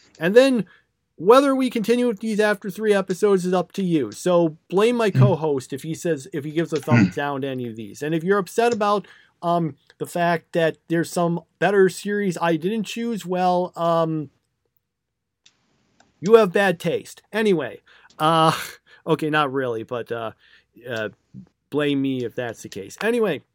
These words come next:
Speaker 1: so we've got it, um, episode one of Shangri-La Frontier.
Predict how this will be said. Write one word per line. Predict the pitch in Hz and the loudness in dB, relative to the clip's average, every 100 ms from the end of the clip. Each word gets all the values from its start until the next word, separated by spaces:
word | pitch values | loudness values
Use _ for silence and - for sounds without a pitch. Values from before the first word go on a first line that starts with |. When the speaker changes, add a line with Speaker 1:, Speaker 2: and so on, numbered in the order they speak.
| _ _ | _ _
Speaker 1:
so | - 220 175 110 _ | -4 0 0 -2 _
we've | 170 208 | -6 -4
got | 185 196 185 175 - | 0 2 2 0 -8
it, | 156 175 - 135 | -6 -8 -10 -8
um, | 139 147 143 135 _ _ _ - | -6 -4 -6 -8 _ _ _ -6
episode | 180 226 220 254 254 | -4 -4 -6 -4 -2
one | 202 196 165 175 196 - _ _ - | -2 0 0 -2 -6 -12 _ _ -14
of | 135 | -12
Shangri-La | - 175 190 208 214 202 196 | -6 -2 0 0 0 0 -4
Frontier. | - 190 - 151 127 139 180 | -4 -6 -6 -6 -4 -4 -6